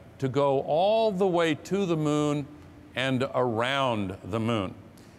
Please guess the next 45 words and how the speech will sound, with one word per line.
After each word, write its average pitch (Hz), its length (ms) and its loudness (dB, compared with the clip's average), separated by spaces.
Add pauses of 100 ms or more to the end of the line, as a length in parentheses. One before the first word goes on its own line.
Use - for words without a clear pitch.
(180)
And 117 120 0
while 165 240 4
they 180 140 4
were 160 140 4
searching 180 680 2
for 123 300 2
landing 151 560 0
sites 170 640 -2 (460)
for, 117 440 2 (380)
uh, 120 140 0
the 117 260 0
Apollo 135 440 2
eleven 143 460 2 (180)
mission 151 420 0
the 123 80 -2
following 135 500 2
year, 143 260 0 (540)
they 139 140 2
were 139 160 2
focused 185 480 0
on 160 140 2
the 147 80 2
craters 156 500 2
on 156 140 0
the 151 80 0
surface 151 400 -2
of 147 120 -4
the 151 100 0
moon 156 400 0
and 156 120 -2
looking 147 380 -2
for 160 120 -2
good 143 220 -2
places 147 400 -2
to 151 80 -4
land. 156 320 0 (340)
And 165 160 2
then 208 160 2
one 208 140 4
of 202 140 2
them 165 180 0
noticed 175 400 0
out 156 220 2
the 139 80 0
window 123 580 0